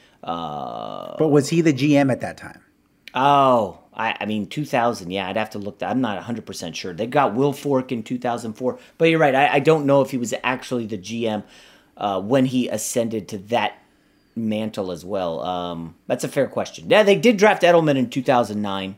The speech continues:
Speaker 1: seventh round. That was a steal. Um, but yeah, yeah, hi-, hi-, his drafting is part of the reason they're devoid of talent. Um, and remember, Rob,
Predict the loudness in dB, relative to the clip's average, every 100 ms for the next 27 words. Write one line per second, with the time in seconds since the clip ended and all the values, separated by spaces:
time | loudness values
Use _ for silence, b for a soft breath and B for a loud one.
0 | _ -6 -6 -6 -6 -6 -4 -6 -6 -8
1 | -8 -8 -10 -12 b b b b -8 -6
2 | -4 -8 b b 4 6 6 6 6 6
3 | 4 4 2 4 4 4 4 4 4 4
4 | 2 2 2 4 6 6 4 4 2 2
5 | 2 2 4 6 4 4 2 2 -4 -10
6 | B B B -2 0 0 2 4 6 6
7 | 6 6 4 2 0 -4